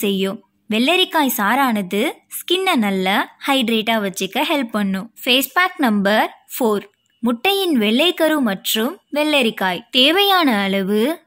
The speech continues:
வெள்ளரிக்காய் பேஸ்டோட முட்டையின் வெள்ளைக்கரு சேர்த்து மிக்ஸ் பண்ணிட்டு முகத்துக்கு ஃபேஸ் பேக் போடணும். ட்வென்டி மினிட்ஸ்க்கு அப்புறமா கோல்டு வாட்டர் யூஸ் பண்ணிட்டு முகத்தை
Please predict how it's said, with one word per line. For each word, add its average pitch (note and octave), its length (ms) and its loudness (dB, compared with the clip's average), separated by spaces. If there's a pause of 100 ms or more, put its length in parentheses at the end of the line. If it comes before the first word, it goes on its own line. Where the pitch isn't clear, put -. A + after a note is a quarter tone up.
(140)
வெள்ளரிக்காய் C#4+ 680 0
பேஸ்டோட A3 520 0 (480)
முட்டையின் F#4 520 -2
வெள்ளைக்கரு E4+ 540 0 (100)
சேர்த்து A3+ 300 -2 (100)
மிக்ஸ் - 260 -8
பண்ணிட்டு A3 460 0 (380)
முகத்துக்கு C#4+ 560 -2
ஃபேஸ் - 320 -4
பேக் A3+ 260 -4
போடணும். G3+ 400 -2 (280)
ட்வென்டி B3 440 2
மினிட்ஸ்க்கு G4 460 -4
அப்புறமா G#3 480 -2 (440)
கோல்டு F4+ 320 4
வாட்டர் E4+ 420 2
யூஸ் A#3 260 -2
பண்ணிட்டு F#3+ 460 -2 (380)
முகத்தை A#3+ 360 0